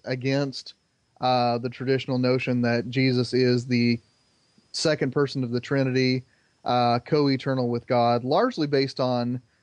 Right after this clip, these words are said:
uh, verses from the New Testament that refer to Christ as the firstborn of creation,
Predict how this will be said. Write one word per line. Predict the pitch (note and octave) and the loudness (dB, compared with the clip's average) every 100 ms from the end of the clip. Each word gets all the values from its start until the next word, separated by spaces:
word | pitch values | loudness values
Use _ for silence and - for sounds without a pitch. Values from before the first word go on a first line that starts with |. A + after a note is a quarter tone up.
| _ - | _ -4
uh, | C3 B2+ B2 A#2+ A#2+ | 0 2 2 2 -2
verses | B2+ C#3+ C#3+ - B2+ | -2 -2 0 -2 -6
from | - C3+ C3+ C3 C3 C3 B2+ | -2 0 0 0 -4 -4 -2
the | B2+ | 0
New | C3+ | 0
Testament | C3 C3 B2 C3 B2+ - | 2 0 0 -2 -2 -2
that | A#2 | -4
refer | A#2 C3 B2+ | -2 0 0
to | B2+ | -2
Christ | A#2 B2+ A#2+ A#2+ | -2 0 0 0
as | B2 A#2 A#2 A2+ - _ _ C3 | 0 2 0 -2 -12 _ _ -4
the | C3 | 0
firstborn | C#3+ C#3 - B2+ C3 C3+ C#3 C#3 | 2 0 0 0 2 4 2 2
of | B2 | -2
creation, | - B2+ B2+ B2+ B2 B2+ B2+ | -2 0 0 0 0 -2 -4